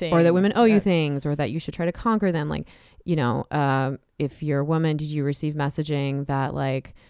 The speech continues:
Speaker 1: you owe it to someone who, like, rescues you, you know, to, like, fall
Speaker 2: Mm.
Speaker 1: in love with them or something? Um, you know, do you need to, like, fix the men around you? Because we are drilled, it's drilled into us that women are more empathetic, uh, which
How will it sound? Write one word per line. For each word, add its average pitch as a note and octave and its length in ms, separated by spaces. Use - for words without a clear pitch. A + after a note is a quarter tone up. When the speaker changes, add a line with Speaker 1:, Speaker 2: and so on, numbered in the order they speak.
Speaker 1:
you D3 600
owe C#3+ 160
it C#3 80
to D#3+ 100
someone C#3 380
who, D3+ 140
like, E3 280
rescues G3+ 720
you, C3+ 340
you F3+ 140
know, D3 160
to, D#3+ 140
like, D3+ 160
fall F#3+ 320
Speaker 2:
Mm. E3 60
Speaker 1:
in G3 80
love A3+ 200
with G3+ 120
them F3 380
or D3 120
something? C#3+ 480
Um, C3+ 420
you E3 120
know, C#3+ 100
do D3 140
you D3 60
need C#3+ 160
to, D#3 60
like, C#3+ 180
fix - 420
the D#3 100
men D3+ 160
around G#3 400
you? E3 140
Because C#3+ 480
we C#3+ 240
are C#3 100
drilled, C#3 560
it's - 160
drilled E3+ 260
into D#3 200
us C#3+ 140
that C#3 200
women C#3 240
are C#3 60
more C#3+ 180
empathetic, F#3+ 760
uh, C#3+ 240
which E3+ 380